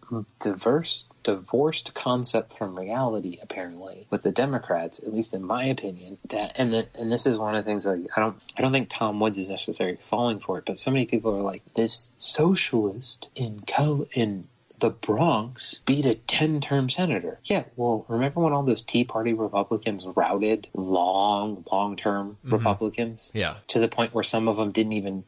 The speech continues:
Speaker 1: run? Like, like, they, they act like this is gonna be some huge upset, and, like, they're, the Democrats are swinging socialist, but it's like,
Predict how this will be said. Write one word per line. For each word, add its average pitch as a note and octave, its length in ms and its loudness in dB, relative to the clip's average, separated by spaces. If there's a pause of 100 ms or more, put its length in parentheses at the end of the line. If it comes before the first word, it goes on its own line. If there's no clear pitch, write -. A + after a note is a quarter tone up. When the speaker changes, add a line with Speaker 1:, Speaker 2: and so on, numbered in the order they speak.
(160)
Speaker 1:
run? G#2 540 0
Like, F#2 380 0
like, G2+ 320 -2
they, A2+ 200 4
they A2 180 -2
act A#2 300 -2
like G#2+ 140 -2
this A#2+ 200 0
is G#2 80 2
gonna G#2+ 220 0
be G#2 140 0
some G2 280 -4
huge - 420 -2
upset, - 460 -4
and, G2+ 100 -8
like, F#2 280 -6
they're, G2+ 220 2 (460)
the G#2 80 0
Democrats G#2+ 460 0
are G2 40 -2
swinging G2 340 -2
socialist, A2+ 580 0
but G2+ 80 2
it's G2+ 200 -2
like, G2 360 -2